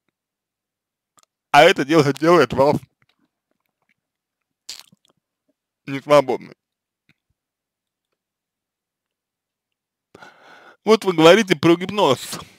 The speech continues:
Но дело-то не в гипнозе, вы знаете, что гипноза не было. Вы наз-, вы называете гипнозом свои желания, вы называете гипнозом свою неудовлетворённость и мучаетесь, мучаетесь вы от чувства вины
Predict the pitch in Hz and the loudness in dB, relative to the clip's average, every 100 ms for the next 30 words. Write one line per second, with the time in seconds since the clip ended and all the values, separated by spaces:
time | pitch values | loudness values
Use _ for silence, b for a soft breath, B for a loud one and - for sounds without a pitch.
0 | _ _ _ _ _ _ _ _ _ _ | _ _ _ _ _ _ _ _ _ _
1 | _ _ _ _ _ _ _ _ b b | _ _ _ _ _ _ _ _ b b
2 | b b b b b _ _ _ 131 151 | b b b b b _ _ _ -8 -4
3 | 160 160 160 156 - _ _ _ _ _ | 0 2 2 2 -2 _ _ _ _ _
4 | _ _ _ _ - 147 180 156 143 147 | _ _ _ _ -14 0 2 2 -2 -12
5 | 139 160 202 220 143 131 127 135 139 165 | -10 -10 -4 -2 -2 -6 -4 -4 -4 -2
6 | 202 143 127 123 - 127 127 139 139 120 | 0 -2 -4 -8 -8 -10 -10 -6 -4 -4
7 | 131 165 135 90 - _ _ _ _ _ | -6 -8 -6 -6 -8 _ _ _ _ _
8 | _ _ _ _ _ _ _ _ _ _ | _ _ _ _ _ _ _ _ _ _
9 | _ 139 135 - 151 151 135 143 151 160 | _ -20 -20 -8 -2 -2 -2 -6 -4 -2
10 | 165 156 127 143 139 123 131 131 143 180 | -2 -2 -2 2 2 2 -6 -14 -6 -4
11 | 202 143 - 135 139 135 156 190 196 135 | -4 -8 -6 -4 -2 -4 -4 -4 -4 -4
12 | 120 117 143 131 131 135 127 139 131 131 | -6 -6 -8 -8 -4 -2 -4 -6 -18 -10
13 | 151 185 175 120 135 131 131 131 131 135 | -8 -8 -10 -8 -4 -4 -6 -12 -14 -14
14 | 139 185 190 196 127 110 135 139 143 135 | -10 -6 -4 -4 -6 -12 -12 -12 -12 -12
15 | 131 127 123 - 147 151 143 127 - 123 | -18 -18 -18 -16 -12 -12 -12 -18 -16 -16
16 | 135 135 117 - 135 - 127 123 139 185 | -6 -4 -4 -8 -14 -14 -16 -14 -12 -12
17 | 226 | -14